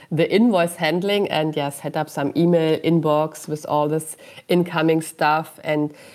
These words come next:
and then, uh, the second thing was a cash and, uh, a runway planning. So we were not sure how long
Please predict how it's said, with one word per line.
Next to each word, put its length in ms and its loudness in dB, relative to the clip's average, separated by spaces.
and 140 0
then, 480 2
uh, 380 -12
the 160 2
second 440 0
thing 200 0
was 260 0
a 60 2
cash 360 -2
and, 280 -2
uh, 380 -2
a 120 2
runway 420 4
planning. 440 0
So 340 -2
we 220 0
were 240 4
not 220 0
sure 360 0
how 220 -2
long 480 2